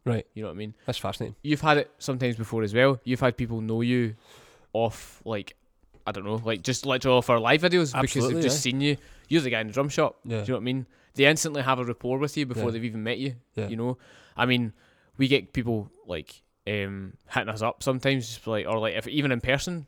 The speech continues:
Speaker 2: Like, I had it one time randomly. Me and Amy, uh, my missus, were out shopping, and one, we would just decided we wanted a, a Millie's cookie. Other cookies are available.
Speaker 1: <laughs>
Speaker 2: Um, and the guy behind the counter was just like, "Oh, I know you. You work in Drummers Only, don't you?"
Speaker 1: Uh, did you get a free cookie?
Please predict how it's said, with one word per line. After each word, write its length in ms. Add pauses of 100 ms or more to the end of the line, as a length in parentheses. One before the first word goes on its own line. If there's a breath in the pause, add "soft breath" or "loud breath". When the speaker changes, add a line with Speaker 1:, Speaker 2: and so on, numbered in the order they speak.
Speaker 2:
Like, 160
I 100
had 160
it 80
one 140
time 260
randomly. 500 (100)
Me 180
and 100
Amy, 420
uh, 300
my 240
missus, 480
were 200
out 140
shopping, 400 (580 soft breath)
and 160
one, 220
we 100
would 140
just 220
decided 340
we 60
wanted 260
a, 240
a 60
Millie's 300
cookie. 460
Other 180
cookies 280
are 120
available. 320
Speaker 1:
<laughs> 400
Speaker 2:
Um, 640 (520 loud breath)
and 140
the 40
guy 200
behind 220
the 60
counter 220
was 100
just 160
like, 140
"Oh, 220
I 120
know 120
you. 180
You 260
work 200
in 60
Drummers 220
Only, 180
don't 160
you?" 180
Speaker 1:
Uh, 60
did 140
you 100
get 80
a 20
free 160
cookie? 300